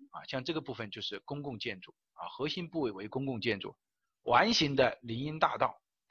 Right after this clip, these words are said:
城市外围建设仓库。啊，城市外围呢可以建设很多的仓库。啊，第一座完成的就是，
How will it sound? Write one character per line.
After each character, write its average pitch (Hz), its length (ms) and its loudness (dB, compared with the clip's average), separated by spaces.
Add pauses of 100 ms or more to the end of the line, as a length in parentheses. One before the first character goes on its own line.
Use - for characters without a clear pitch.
(320)
城 196 180 12
市 226 100 8
外 247 260 12
围 117 220 8
建 139 180 8
设 110 140 2
仓 147 260 4
库。 - 300 -8 (360)
啊， - 200 -12
城 123 160 -10
市 139 80 -8
外 165 220 6
围 104 160 -6
呢 104 180 -6 (360)
可 - 140 -4
以 113 80 -2
建 123 220 2
设 107 140 -2
很 82 160 -6
多 104 120 2
的 104 60 2
仓 135 240 4
库。 - 260 -2 (640)
啊， 85 240 0 (100)
第 165 220 6
一 190 80 6 (180)
座 147 220 10
完 104 240 4
成 110 140 2
的 107 60 0
就 110 120 0
是， 98 420 0